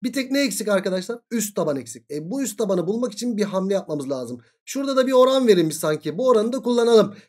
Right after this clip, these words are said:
E F uzunluğu K iken B F uzunluğu üç K verilmiş. E F'ye K yazalım. Burası üç K olsun. Aa hocam burada kelebekteki oran kaça kaç? Bire üç. Bak şurada bir kelebek var. Kelebekteki oran bire üç. Verilen her bilgiyi kullanacağız.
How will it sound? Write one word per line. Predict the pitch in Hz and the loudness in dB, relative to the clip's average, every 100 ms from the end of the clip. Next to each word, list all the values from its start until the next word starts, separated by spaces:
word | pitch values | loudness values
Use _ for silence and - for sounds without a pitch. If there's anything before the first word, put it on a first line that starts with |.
| _ | _
E | 185 220 | 6 6
F | 226 | 6
uzunluğu | 269 240 240 240 | 0 0 2 2
K | 240 262 | 4 2
iken | 262 233 208 | 4 2 6
B | 208 220 | 8 8
F | 220 | 6
uzunluğu | 262 226 233 247 277 | -2 2 2 2 0
üç | 262 254 - | -2 -2 0
K | 240 220 170 | 6 6 6
verilmiş. | 156 139 131 - - _ _ - | 2 0 -6 -8 -14 _ _ -2
E | 185 208 | 4 6
F'ye | 208 202 165 139 | 6 2 2 0
K | 143 156 | -4 2
yazalım. | 220 220 226 240 170 | 4 6 4 4 0
Burası | 175 175 | -2 -4
üç | 127 139 - | -10 -12 -4
K | 196 208 | 0 2
olsun. | 247 233 240 | 2 2 -4
Aa | 214 240 | 0 0
hocam | 240 220 226 254 240 - _ - | 2 2 4 2 0 -6 _ -6
burada | 196 269 247 262 | -4 2 2 2
kelebekteki | - 233 247 240 262 254 | 2 4 4 2 -4 2
oran | 254 254 | 2 4
kaça | 254 240 247 | 2 2 2
kaç? | 269 - 175 | 0 -2 -8
Bire | 151 202 220 262 - - | 0 8 8 8 2 0
üç. | 208 202 - _ | 0 0 -8 _
Bak | 156 220 - | -2 -2 -6
şurada | - - 254 269 | -18 -14 -10 -10
bir | 311 | -12
kelebek | - 254 269 294 311 254 | -4 0 2 2 0 4
var. | 233 147 - _ _ | 4 2 -6 _ _
Kelebekteki | - 220 262 277 240 240 | 4 6 6 0 -2 2
oran | 226 247 277 285 208 | 4 8 8 6 2
bire | 233 240 | 0 2
üç. | 208 | 2
Verilen | 196 220 247 | 2 4 4
her | 247 254 214 | 4 2 2
bilgiyi | 208 233 277 | -4 -2 -2
kullanacağız. | 233 262 277 254 220 | 0 2 2 6 4